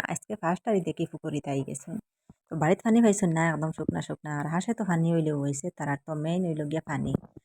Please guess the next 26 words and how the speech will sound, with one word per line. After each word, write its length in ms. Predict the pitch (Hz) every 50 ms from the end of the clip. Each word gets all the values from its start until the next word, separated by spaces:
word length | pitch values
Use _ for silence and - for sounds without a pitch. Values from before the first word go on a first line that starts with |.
| _ _ _ _ -
তারা 140 | - 151 151
পানি 200 | - 170 170 185 202
পাইলেও 320 | 196 190 170 160 160 180 190
সারাদিন 480 | - - 156 147 147 147 147 185 208 214
পানিতে 280 | 202 180 156 156 - _
থাকবো, 300 | - 156 143 143 175 160 180 202 -
আর 100 | 165 151
তখন 160 | - 156 143
তারা 180 | 143 151 156 156
মা 180 | 151 151 156 170 180 170
এপারে 220 | 156 - 156 151 156
এপারে 200 | 147 156 151 151
খালি 180 | 143 147 143 143
আটিতরা। 380 | 139 139 139 - 135 - - 175 208 - _ _ _ _ _ _ _ _
আর 80 | - 156
পুকুরের 300 | 156 180 180 262 269 269
মাঝে 180 | 247 208 185 180
দিয়ে 140 | 180 240 240
অবশ্য 180 | 214 208 202 208 190
যাইতরা 280 | 175 170 160 165 - 175
না, 100 | 156 160 170
সাইডে 340 | - - 151 156 - - 175
সাইডে 360 | - - 147 143 - - 165 - - - - - _ _ _
খালি 200 | - 156 147 147
গোসল 280 | 143 - 156 - 180 165
কতরা 300 | 160 - 214 - 247 240